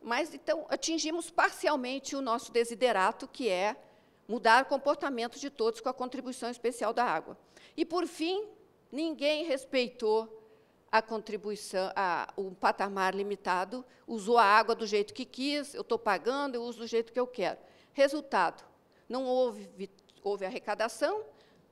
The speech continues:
mas não houve vitória para ninguém. Houve perda para as pessoas e perda para os mananciais de água. Então, como eu já até passei do meu tempo, eu deixo aqui essa mensagem, que a gente pode sim usar a tributação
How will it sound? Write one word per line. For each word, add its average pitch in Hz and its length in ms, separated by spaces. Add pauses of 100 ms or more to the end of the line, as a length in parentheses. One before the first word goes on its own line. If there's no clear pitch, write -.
(340)
mas 320 200
não 359 100
houve 311 220
vitória 320 460
para 302 180
ninguém. 294 500 (400)
Houve 214 260
perda 403 460 (420)
para 220 120
as - 80
pessoas 277 580 (100)
e - 120
perda 269 340
para 254 140
os 254 80
mananciais 247 560
de 254 100
água. - 320 (800)
Então, 302 320
como 294 200
eu 285 60
já 294 160
até 247 300
passei 226 400
do 208 100
meu 214 160
tempo, 262 460 (760)
eu 214 640
deixo 277 280
aqui 262 180
essa 254 180
mensagem, 233 720 (580)
que 240 380
a 214 100
gente 285 280
pode 320 360
sim 311 320
usar 254 240
a 285 40
tributação 247 840